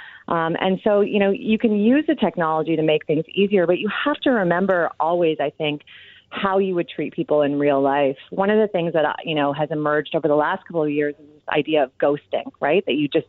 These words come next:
don't reply, you just disappear on people. And you try and imagine doing that in real life. If you and I were having a conversation in a bar and I just stood up and walked away without saying anything and just left,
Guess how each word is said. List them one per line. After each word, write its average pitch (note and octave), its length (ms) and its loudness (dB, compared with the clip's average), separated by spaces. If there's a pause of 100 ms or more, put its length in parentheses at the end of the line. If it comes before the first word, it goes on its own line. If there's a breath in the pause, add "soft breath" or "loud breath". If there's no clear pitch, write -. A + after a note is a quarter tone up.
don't D#3+ 240 2
reply, C3+ 380 -2
you B2 120 0
just - 220 -8
disappear D3+ 480 0
on C#3+ 160 -2
people. - 420 -4 (420 loud breath)
And A3+ 100 4
you A3+ 60 0
try D#4 280 -2
and F#4+ 100 2
imagine F3 400 0
doing E3 240 -4
that D#3 280 -4
in D#3 180 -8
real D3 200 0
life. C3+ 300 -2
If C#3 140 -14
you A#3 180 4
and A3 100 0
I D#3+ 280 0
were D3+ 200 2
having D#3+ 280 -4
a E3 60 -8
conversation D3+ 540 -2
in D3+ 100 -2
a D3 60 -2
bar C3+ 380 -2 (340 soft breath)
and F3 100 0
I E3+ 100 0
just E3+ 160 -4 (100)
stood F#3+ 200 2
up D#3 300 -2
and D#3 220 -10
walked D#3+ 320 -2
away D3+ 240 -4
without C#3+ 340 -4
saying C3+ 280 -2
anything C3 340 -2
and C3+ 80 2
just - 200 -2
left, E3+ 400 -2